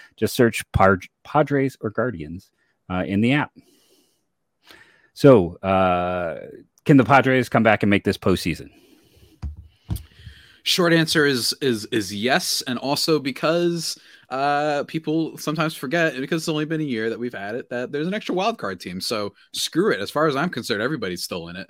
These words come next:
Speaker 2: uh, <laughs> until the last, like, week of the season. Um, what I've been pitching on my show, um, the one problem with the Padres is that their division is pretty good. Even the Giants are still finding ways to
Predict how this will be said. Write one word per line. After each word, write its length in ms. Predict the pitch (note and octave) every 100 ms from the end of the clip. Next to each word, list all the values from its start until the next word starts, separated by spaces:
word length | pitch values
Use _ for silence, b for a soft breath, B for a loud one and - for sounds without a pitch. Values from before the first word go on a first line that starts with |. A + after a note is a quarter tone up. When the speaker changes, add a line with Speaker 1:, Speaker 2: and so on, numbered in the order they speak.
| b b b
Speaker 2:
uh, 120 | F#2+ F#2+
<laughs> 40 |
until 540 | E2+ - - - B2+ -
the 80 |
last, 300 | D3+ A#2 -
like, 140 | A2+ F#2+
week 260 | G#2 G2
of 80 | G2
the 80 | F2+
season. 480 | - F2+ F2 F#2 F#2 b b b b
Um, 500 | A2 G2+ G2 F#2+ E2+ _ _
what 140 | - D3+
I've 140 | D3
been 100 | D3+
pitching 260 | D#3 - C3+
on 120 | A#2
my 180 | G2+ G2
show, 420 | - F#2 F2 E2+ _ _ _ _ _
um, 420 | - F2 C#2+ C2+ - _ _ _ _ _ _ _
the 180 | B2 D3+
one 260 | C3+ C#3+ C3+
problem 380 | B2 A2+ B2+ C3
with 120 | B2
the 60 |
Padres 460 | C3+ C3+ C#3 C3+ G#2+
is 60 | G2+
that 160 | G2
their 100 | G2+
division 340 | F2+ F#2+ F2+ F2+
is 100 | E2+
pretty 240 | F#2+ E2+
good. 200 | F2+ F2+
Even 220 | B2 F3
the 80 | B2+
Giants 440 | F#2+ F#2+ F#2 F#2
are 60 | F#2
still 220 | - G2
finding 360 | - F2+ E2+ E2+
ways 320 | F3 E2+ -
to 280 | - E2+